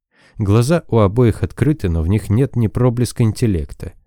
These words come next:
Обоих явно накачали какими-то подавляющими волю препаратами. "Да уж, ты не в своём убогом ржавом корыте", в голосе девушки слышались какие-то странные интонации.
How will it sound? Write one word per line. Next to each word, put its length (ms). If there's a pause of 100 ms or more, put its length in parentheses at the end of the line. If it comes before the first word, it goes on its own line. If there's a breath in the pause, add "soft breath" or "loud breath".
(260 soft breath)
Обоих 600
явно 360
накачали 540
какими-то 580
подавляющими 800
волю 360
препаратами. 960 (760)
"Да 420
уж, 180
ты 140
не 100
в 80
своём 420
убогом 420
ржавом 380
корыте", 540 (260)
в 120
голосе 420
девушки 480
слышались 500
какие-то 420
странные 500
интонации. 720